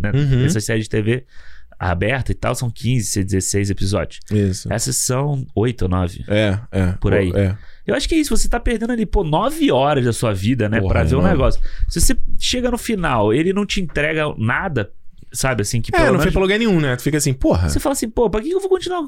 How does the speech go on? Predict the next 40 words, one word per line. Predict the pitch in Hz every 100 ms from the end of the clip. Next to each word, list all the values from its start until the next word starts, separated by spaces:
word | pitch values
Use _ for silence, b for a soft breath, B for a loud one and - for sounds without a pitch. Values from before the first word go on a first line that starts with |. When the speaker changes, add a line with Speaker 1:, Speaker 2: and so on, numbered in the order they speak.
| -
Speaker 1:
acompanhando | 220 208 240 208
essa | 196 190
merda | 131 120
aqui?" | 117
Entendeu? | 98 101
Speaker 2:
Exatamente. | 101 113 117 92 - - b -
Speaker 1:
Eu, | 160
Speaker 2:
Exatamente. | 190 117 110
Speaker 1:
o | 156
Severance, | 135 - 165 208 208
pra | 277
mim, | 160 180
também | 196 170 180 196 - - - -
foi | 165
muito | 165 190
interessante, | 233 233 190 151 160 -
porque | 135 - 143 147 - b b b b b -
É, | 110 107 110
quando | - 131
eu | 175
comecei | 175 151 131 131
a |
assistir, | - - - 127
eu | 165
achei | 120 - 143 156 - -
legal | - 131 120 151
a | 165
história, | - - 107 98
né? | 92
Porque | - 110
ele | 117
é, | 127
tipo, | - 151
uma, | 160 175
é |
meio | 160 175
que |
uma | 202 185
ficção | 180 - 160
científica, | 147 160 - 180 - - 220